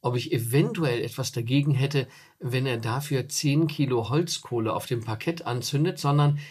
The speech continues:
er bittet mich darum, fünf Sorten Ketchup zu kaufen. Wenn ich mich darauf einlasse, habe ich praktisch schon verloren, denn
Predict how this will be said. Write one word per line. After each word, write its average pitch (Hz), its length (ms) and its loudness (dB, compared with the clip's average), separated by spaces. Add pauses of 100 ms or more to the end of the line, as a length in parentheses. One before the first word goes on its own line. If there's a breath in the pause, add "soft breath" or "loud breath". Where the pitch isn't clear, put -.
(220 loud breath)
er 131 80 2
bittet 190 400 -4
mich 135 240 0
darum, 143 500 2 (340 loud breath)
fünf 170 440 0
Sorten 123 560 -4
Ketchup 147 480 -4
zu 107 120 -8
kaufen. 85 460 -10 (880)
Wenn 156 380 0
ich 147 240 -6
mich 123 320 -6
darauf 160 560 0
einlasse, 139 640 -4 (560)
habe 165 200 -4
ich - 120 -6
praktisch 110 400 -4
schon 123 180 -2
verloren, 135 560 2
denn 123 280 0